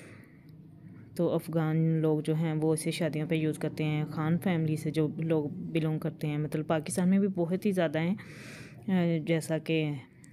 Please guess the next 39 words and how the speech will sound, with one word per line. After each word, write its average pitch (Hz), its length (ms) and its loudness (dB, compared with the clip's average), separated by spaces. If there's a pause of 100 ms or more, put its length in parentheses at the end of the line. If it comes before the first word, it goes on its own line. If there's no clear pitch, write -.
(140)
रावलपिंडी, 160 540 2
कोयटा, 151 400 0
पेशावर, 151 460 -2
कोहाट, 156 420 -2
कलरकाट, 156 640 0 (500)
इस - 160 0
तरह 160 200 4
के 147 360 -2 (840)
एरियाज़ 156 480 2
में, 151 160 0 (1120)
तो 185 80 6
वो 156 220 4
भी 180 160 4
शादी 156 360 -2
पे, 170 260 2
अ, 185 100 4 (640)
दुल्हनों 156 420 0
के 156 140 -2
लिए 151 160 -2
ना, 170 100 2
मतलब, 160 300 -2
यही 156 220 -2
ड्रेस 151 440 -6
यूज़ 147 220 0
करते 147 300 -10
हैं। 143 120 -10 (2000)
शीशा 175 320 -2
वर्क 170 280 0
का 180 540 2
काम 160 280 -2
होता 170 240 -2
है 160 80 0
और 156 80 -2
ऊनी 151 220 -2
धागे 170 280 0
का 165 80 0
काम 151 240 -6
होता 156 260 -2
है 151 120 -6